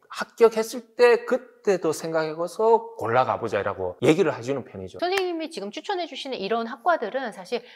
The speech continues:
Speaker 2: 최상위권, 상위권 말고 중하위권을
Speaker 1: 예.
Speaker 2: 대상으로 취업에 더 유리한 방향을 찾으면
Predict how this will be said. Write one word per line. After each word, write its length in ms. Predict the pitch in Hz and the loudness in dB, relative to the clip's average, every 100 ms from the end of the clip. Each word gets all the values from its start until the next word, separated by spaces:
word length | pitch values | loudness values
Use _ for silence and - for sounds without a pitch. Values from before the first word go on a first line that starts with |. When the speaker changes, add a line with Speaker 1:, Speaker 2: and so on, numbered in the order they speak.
| - | -8
Speaker 2:
최상위권, 640 | - 415 453 392 - 202 | -4 -2 0 -2 -2 -6
상위권 460 | 185 320 370 381 240 | -4 -6 -4 -4 -6
말고 360 | 131 135 185 - - _ | -6 -4 -6 -6 -20 _
중하위권을 680 | 214 226 349 359 - 190 208 | -4 0 2 0 -2 0 0
Speaker 1:
예. 40 | |
Speaker 2:
대상으로 680 | 165 165 147 131 147 156 160 - | -2 -4 -6 -6 -6 -4 -4 -4
취업에 800 | 349 349 330 277 254 240 196 156 | 0 0 2 0 0 0 0 -2
더 320 | - 190 233 170 | 0 2 2 2
유리한 300 | 185 233 220 | 0 0 -2
방향을 300 | 151 165 170 | -10 -12 -12
찾으면 500 | 240 226 220 294 | -14 -12 -8 -6